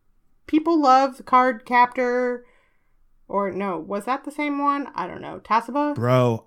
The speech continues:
Speaker 2: I don't
Speaker 1: S-, s-
Speaker 2: know. <laughs>
Speaker 1: I don't even know. People love that shit, and I was like, "This is weirdly," it's, like, one of those ones where the people look like little girls, and you're
Speaker 2: Yes.
Speaker 1: just like, "It's very
Speaker 2: It's
Speaker 1: strange.
Speaker 2: very,
Speaker 1: I just
Speaker 2: at
Speaker 1: don't
Speaker 2: least,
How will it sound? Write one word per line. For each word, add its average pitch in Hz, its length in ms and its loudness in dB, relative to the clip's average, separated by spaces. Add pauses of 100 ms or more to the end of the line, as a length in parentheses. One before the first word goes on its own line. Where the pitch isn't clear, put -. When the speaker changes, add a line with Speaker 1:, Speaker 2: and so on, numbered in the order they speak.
Speaker 2:
I 113 140 -6 (180)
don't 110 300 -2
Speaker 1:
S-, - 240 -20
s- 220 40 -14
Speaker 2:
know. 107 600 -2
<laughs> - 1120 -2
Speaker 1:
I 185 120 -2
don't 170 180 -6
even 165 180 -6
know. 165 160 -6
People 269 320 -2
love 202 220 -2
that 170 200 -2
shit, 165 180 -4
and 170 140 -8
I 185 200 2
was 196 280 -4
like, 165 380 -4
"This 196 280 -8
is 160 380 -6 (720)
weirdly," 254 840 -2
it's, - 180 -6
like, 247 220 -2
one 269 100 -2
of 254 80 -4
those 262 220 0
ones 240 300 -2
where 208 120 -2
the 185 80 -2
people 247 400 -4
look 247 240 -4
like 190 180 -2
little 208 280 -2
girls, 214 840 0
and 131 240 0
you're 175 140 0
Speaker 2:
Yes. 175 80 -8
Speaker 1:
just 220 300 -6
like, 202 400 0
"It's 180 260 -10 (260)
very 302 340 -2
Speaker 2:
It's 330 100 -6
Speaker 1:
strange. 196 420 2
Speaker 2:
very, 160 260 6
Speaker 1:
I 202 60 -6
just 320 500 -2
Speaker 2:
at 359 60 0
Speaker 1:
don't 165 160 6
Speaker 2:
least, 208 100 4